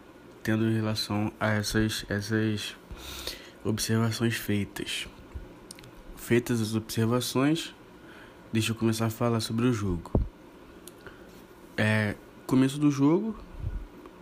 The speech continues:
a escalação foi a mesma escalação do clássico. É, Fernando Miguel, que vai ser,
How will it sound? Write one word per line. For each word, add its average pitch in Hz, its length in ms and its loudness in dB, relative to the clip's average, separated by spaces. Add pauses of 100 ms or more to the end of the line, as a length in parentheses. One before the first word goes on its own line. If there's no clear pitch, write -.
(120)
a - 60 -4
escalação 113 640 0 (540)
foi 113 200 0
a 110 40 4
mesma 120 300 2
escalação 117 520 0
do 101 80 0
clássico. 117 560 2 (1500)
É, 98 560 0 (840)
Fernando 110 440 0
Miguel, 113 640 2 (600)
que 101 220 -2
vai 101 180 2
ser, 101 440 0